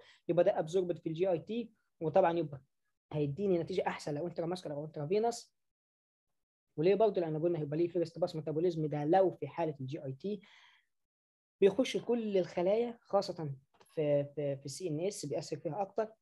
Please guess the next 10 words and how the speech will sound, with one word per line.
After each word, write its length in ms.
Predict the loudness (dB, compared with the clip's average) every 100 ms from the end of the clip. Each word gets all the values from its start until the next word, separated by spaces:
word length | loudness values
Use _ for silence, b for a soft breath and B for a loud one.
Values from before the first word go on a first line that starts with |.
| _ _ _
ولو 180 | 4 4
فوق 160 | 6 6
واحده 300 | 4 2 -4
بتولد 380 | 2 2 2
مثلًا 400 | 0 -4 -6 -6
هيخش 320 | -6 -6 -6 -4
تبع 200 | -4 -2
البلاسينتا 560 | -4 -6 -4 -6 -4
وهيقلل 760 | -4 -2 0 2 4 4 2 0
لي 240 | -4 -6